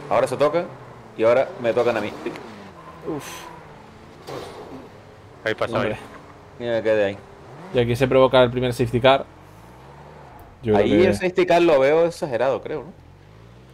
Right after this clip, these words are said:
Speaker 2: Está medio de la
Speaker 1: Por
Speaker 2: torzada. Y sí.
Speaker 3: Y es primera vuelta.
Speaker 2: Y es primera
Speaker 1: Bueno,
Speaker 2: vuelta.
Speaker 1: puede ser, sí.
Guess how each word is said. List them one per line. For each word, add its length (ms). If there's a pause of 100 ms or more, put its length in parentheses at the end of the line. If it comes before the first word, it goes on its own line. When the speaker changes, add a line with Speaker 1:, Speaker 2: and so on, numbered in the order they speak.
(220)
Speaker 2:
Está 160
medio 160
de 40
la 100
Speaker 1:
Por 120
Speaker 2:
torzada. 400 (400)
Y 600
sí. 200
Speaker 3:
Y 60
es 60
primera 260
vuelta. 340 (500)
Speaker 2:
Y 60
es 60
primera 260
Speaker 1:
Bueno, 200
Speaker 2:
vuelta. 160 (100)
Speaker 1:
puede 220
ser, 220
sí. 200